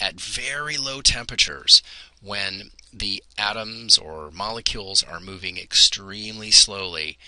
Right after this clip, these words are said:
they can get close enough for this, um, correlated motion to begin. Okay, and we have a name for this. Uh, the official name for this behavior among atoms and molecules is electron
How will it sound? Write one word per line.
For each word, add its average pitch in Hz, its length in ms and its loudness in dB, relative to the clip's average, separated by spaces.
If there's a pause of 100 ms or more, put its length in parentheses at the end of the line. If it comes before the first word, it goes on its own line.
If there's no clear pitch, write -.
(420)
they 104 460 -2 (100)
can 107 200 -4
get 92 260 -10
close - 480 6
enough 78 420 -8 (260)
for - 240 -12
this, 92 380 8 (200)
um, 85 420 -10 (180)
correlated 104 600 -10
motion 92 600 -2
to - 140 2
begin. 82 400 -2 (500)
Okay, 80 380 -8 (500)
and 107 480 2 (420)
we 107 120 -4
have 90 80 -4
a 104 40 -4
name 135 160 -2
for 123 120 -8
this. - 340 8 (120)
Uh, 87 360 -4
the - 100 -8
official - 380 6
name 107 440 -4
for - 140 -8
this - 180 6
behavior 98 760 -2 (440)
among 90 460 -8
atoms 82 460 2
and 78 120 -8
molecules 78 640 -2
is 71 220 2 (120)
electron 90 720 -6